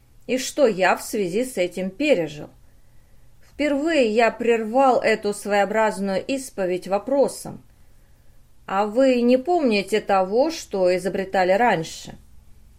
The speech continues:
По мере того, как уходило время, вы все забывали. Почему же вы помните это теперь?» Только сейчас, услышав собственные слова, я понял их неуместность.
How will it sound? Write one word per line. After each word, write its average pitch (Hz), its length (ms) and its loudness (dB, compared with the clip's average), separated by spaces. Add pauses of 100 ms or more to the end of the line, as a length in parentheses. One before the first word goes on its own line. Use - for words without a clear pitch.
(140)
По 202 60 -8
мере 269 280 -2
того, 190 360 0
как 180 280 -4
уходило 190 540 2
время, 208 560 2
вы 190 260 -4
все 196 240 -6
забывали. 208 640 -2 (520)
Почему 311 360 -4
же 214 160 -2
вы 285 180 0
помните 247 540 4
это 226 140 0
теперь?» 269 500 -4 (1400)
Только 202 360 -2
сейчас, 233 680 -2
услышав 214 680 -4
собственные 185 760 -4
слова, 196 480 -2
я 196 240 0
понял 208 480 -2
их 190 380 -6
неуместность. 202 1040 -4